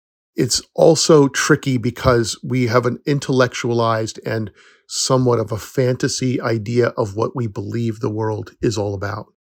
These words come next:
that is given to us by our culture. And our culture has said, "This is what's important," you know, having a job, having a house, having whatever, whatever it is that you're, the message is, you all can fill in the blanks.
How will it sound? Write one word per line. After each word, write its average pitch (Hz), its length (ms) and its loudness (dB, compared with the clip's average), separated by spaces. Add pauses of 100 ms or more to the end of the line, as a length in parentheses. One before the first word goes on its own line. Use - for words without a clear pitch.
(520)
that 113 180 2
is 113 160 -2
given 147 320 2
to 123 160 -2
us 107 200 -2
by 117 420 -2
our 113 160 -2
culture. - 500 -6 (380)
And 127 100 0
our 110 100 0
culture 156 420 4
has 120 160 2
said, 117 320 2 (320)
"This 165 340 4
is 156 160 0
what's 139 240 2
important," - 520 -4 (280)
you 127 80 0
know, 107 240 -2
having 113 300 0
a 113 60 -2
job, 160 500 0 (680)
having 107 320 -4
a 104 60 -6
house, 147 440 -2
having 113 360 -4
whatever, 131 420 4
whatever 165 300 8
it 165 80 4
is 143 140 2
that 131 180 0
you're, 123 340 4
the 127 140 0
message 117 400 0
is, 107 180 -6
you 123 180 0
all 113 180 0
can 113 180 -8
fill 110 220 -6
in 107 60 -6
the 104 80 -6
blanks. 107 360 -8